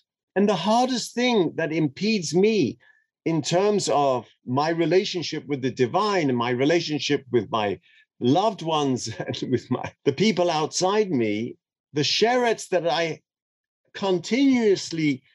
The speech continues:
struggle to let go of in that mikveh is very much the, uh, the resentments of the heart. And so I leave you with this wonderful image and hope that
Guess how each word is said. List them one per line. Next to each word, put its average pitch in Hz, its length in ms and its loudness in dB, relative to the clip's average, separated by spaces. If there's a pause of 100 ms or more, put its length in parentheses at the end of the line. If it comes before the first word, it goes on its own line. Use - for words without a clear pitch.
struggle 196 640 2
to 156 200 -4
let 160 520 0
go 185 420 2
of - 160 -14
in 131 180 -4
that 127 220 -6
mikveh 95 600 -2 (340)
is 113 220 2
very 143 280 2
much 117 500 -2
the, 98 480 -2 (640)
uh, 90 180 -2 (100)
the 110 100 0
resentments 113 760 0
of 87 120 -8
the 87 100 -2
heart. 85 400 -4 (720)
And 113 140 -4
so 139 160 2
I 139 80 2
leave 170 340 2
you 175 200 2
with 143 340 0
this 135 240 -4
wonderful 151 840 0 (220)
image 185 560 2 (840)
and 123 380 -2 (220)
hope 185 440 0
that - 280 -6